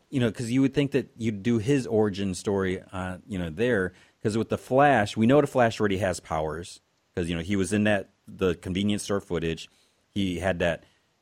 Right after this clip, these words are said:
like, two-second cameo in Suicide Squad.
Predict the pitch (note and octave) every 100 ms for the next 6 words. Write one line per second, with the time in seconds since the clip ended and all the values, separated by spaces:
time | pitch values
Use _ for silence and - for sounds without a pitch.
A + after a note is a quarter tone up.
0 | _ - - - A#2 A2+ G#2 G2 G#2+ G2
1 | F#2+ F2+ F2 - F#2+ - E2 - - D#2+
2 | D#2 D#2